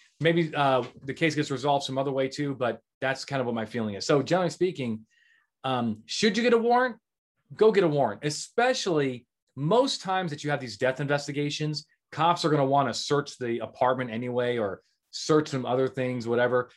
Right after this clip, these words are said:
Usually they're gonna get a warrant anyway. Why not just add the cell phone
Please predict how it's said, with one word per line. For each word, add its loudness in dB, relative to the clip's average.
Usually 4
they're 2
gonna 0
get 4
a 4
warrant -2
anyway. -2
Why 0
not -4
just -8
add 0
the -4
cell 0
phone -4